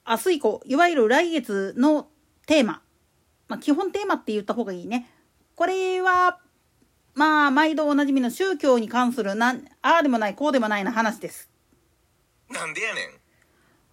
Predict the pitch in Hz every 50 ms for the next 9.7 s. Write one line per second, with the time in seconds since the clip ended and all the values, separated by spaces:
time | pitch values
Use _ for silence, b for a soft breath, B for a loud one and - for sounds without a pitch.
0 | _ _ _ _ _ _ _ _ _ _ _ - 269 311 381 403 392 440 440 -
1 | 330 269 247 240 - 277 247 269 262 269 269 277 262 262 262 262 262 254 220 202
2 | 185 175 - - _ _ _ _ _ _ _ _ _ _ _ _ _ _ _ _
3 | _ _ _ _ _ _ _ _ _ _ _ _ - 302 349 403 453 466 440 392
4 | 320 302 285 262 - _ - 294 339 359 415 415 427 415 415 415 403 403 381 381
5 | 381 381 381 370 370 370 370 359 330 262 240 240 - - - 226 302 339 - 320
6 | 269 240 208 208 226 233 208 175 175 165 190 214 262 370 453 453 392 330 254 -
7 | - 247 311 294 311 269 220 226 - 247 285 311 254 240 202 190 185 190 - -
8 | 214 202 208 240 - - - - - - - 180 175 - b b b b b b
9 | b b b b b b b b - 226 311 415 440